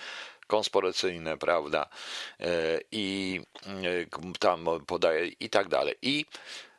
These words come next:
e, raporty przejrzystości sobie po prostu, mm, drukuje i między innymi taki raport jest świadczenie uzyskane przez przedstawicieli zawodów medycznych, Pfizer Polska,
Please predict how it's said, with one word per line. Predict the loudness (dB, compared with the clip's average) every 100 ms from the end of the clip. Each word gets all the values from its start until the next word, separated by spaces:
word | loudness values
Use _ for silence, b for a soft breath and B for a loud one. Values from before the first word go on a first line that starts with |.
| B _ _ -20 _ -20 -6
e, | 0 4
raporty | 4 4 4 2 0
przejrzystości | 2 2 2 4 6 6 6 2 2
sobie | 4 4 2 0
po | 0 -2
prostu, | 2 2 2 0 -4 -4 -12 _
mm, | -6 -4 -2 -2 -2
drukuje | 0 -2 0 2 2 2
i | 0
między | 0 2 2
innymi | 2 -2 -2 2
taki | 0 2 4
raport | 4 4 -2 -2 -2
jest | 0 4
świadczenie | 4 4 4 4 2 2
uzyskane | -2 -2 2 2 2 2
przez | 0 2
przedstawicieli | 2 2 2 2 2 2 2 0
zawodów | 0 2 0 -2 -2
medycznych, | -4 -2 2 2 2 -4
Pfizer | 6 6 6 -2 -8
Polska, | 4 4 6 0 2 2